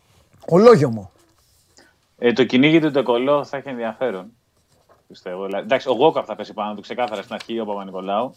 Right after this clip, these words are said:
Speaker 1: Ναι.
Speaker 2: Χωρίς Μπλακ ο Ολυμπιακός, ο οποίος έχει ίωση. Χωρίς Λοβέρν, που έχει χάσει, που χάνει τη σεζόν η Βιλερμπάν.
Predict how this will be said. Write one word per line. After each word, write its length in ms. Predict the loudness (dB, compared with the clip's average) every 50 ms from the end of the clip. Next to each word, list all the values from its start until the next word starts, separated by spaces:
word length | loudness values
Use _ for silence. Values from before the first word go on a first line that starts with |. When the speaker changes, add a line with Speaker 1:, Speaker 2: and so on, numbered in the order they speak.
| _ _ -6
Speaker 1:
Ναι. 280 | -4 -2 0 0 -2 -4
Speaker 2:
Χωρίς 340 | 2 4 6 6 6 4 2
Μπλακ 240 | 4 4 4 4 4
ο 20 |
Ολυμπιακός, 560 | 0 -2 -2 -2 -4 -4 -4 -6 -10 -12 -14 -14
ο 40 |
οποίος 240 | -16 -14 -14 -12 -12
έχει 300 | -12 -12 -10 -6 -4 -4
ίωση. 420 | -2 -4 -4 -6 -8 -10 -10 -10 -12 _ _ _ _ _ _ _ _ _ _ _ _ _ _ _ _ _
Χωρίς 600 | _ 0 2 2 4 2 0 -2 -4 -6 -6 -2
Λοβέρν, 560 | -2 -2 0 2 2 2 2 0 -4 -8 -14 _ _ _
που 80 | -10 -10
έχει 160 | -10 -10 -8
χάσει, 240 | -8 -8 -8 -8 -12
που 120 | _ _ -6
χάνει 180 | -6 -6 -6
τη 80 | -6 -10
σεζόν 280 | -10 -10 -8 -6 -6 -6
η 40 | -6
Βιλερμπάν. 560 | -6 -6 -8 -6 -6 -6 -6 -6 -6 -10